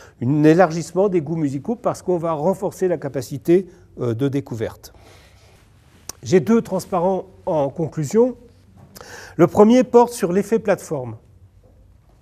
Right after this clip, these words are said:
avec deux citations pour y réfléchir. La première, c'est celle de Dana Boyd, qui est une sociologue,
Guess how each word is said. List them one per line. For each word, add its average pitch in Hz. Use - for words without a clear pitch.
avec 151
deux 220
citations 156
pour 143
y 143
réfléchir. 147
La 196
première, 240
c'est -
celle 208
de 175
Dana 165
Boyd, 190
qui -
est 151
une 160
sociologue, 170